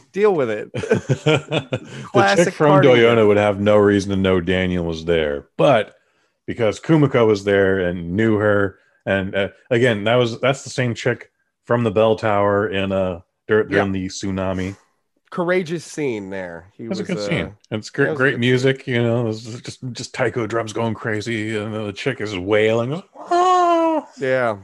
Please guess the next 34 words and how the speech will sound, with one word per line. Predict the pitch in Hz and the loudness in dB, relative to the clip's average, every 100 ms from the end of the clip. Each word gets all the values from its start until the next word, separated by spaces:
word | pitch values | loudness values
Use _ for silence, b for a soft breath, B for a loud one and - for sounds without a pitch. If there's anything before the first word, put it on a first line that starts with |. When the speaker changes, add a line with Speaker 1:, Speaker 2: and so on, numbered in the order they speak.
| 262 | -10
Speaker 1:
Oh. | 262 254 247 | -10 -6 -4
Speaker 2:
I'm | 175 | -4
glad | 170 254 415 | -4 -6 -6
they | 370 | -8
laid | 269 208 202 | -6 -4 -4
off | 185 185 170 - | -4 -4 -6 -10
on, | 139 135 135 131 131 135 | -6 -4 -4 -4 -8 -10
'cause | - 185 | -8 -6
again, | 202 226 | -4 -4
it | 175 | -4
felt | 240 349 | -4 -4
like | 254 | -6
in | 220 | -6
the | 143 | -8
first | - 185 - | -6 -8 -6
half | 196 202 190 226 | -4 -4 -6 -10
of | 190 | -14
season | - 220 220 214 | -12 -10 -10 -8
three, | 226 226 220 _ b b | -6 -6 -8 _ b b
they | 170 | -4
had | 190 190 | 0 2
a | 185 | 2
lot | 175 196 180 | 2 0 -2
more, | 175 175 180 180 180 | -2 0 2 2 2
uh, | 143 135 131 | 2 2 0
layered | 120 127 139 160 160 156 151 131 | -2 -4 -4 -4 -4 -4 -6 -10
flashbacky | 123 - 135 143 147 - 143 139 139 139 135 127 123 | -16 -6 -2 -2 -4 -4 -2 -2 -4 -6 -6 -6 -8
with | 117 117 | -8 -8
the | 120 | -6
movies | 110 117 123 135 135 | -6 -6 -6 -8 -10
cut-ins | - 160 151 165 170 156 | -8 -4 -2 -2 -4 -8
of | 139 113 | -10 -8
just, | 135 - | -8 -4
like, | 120 110 - | -2 -2 -6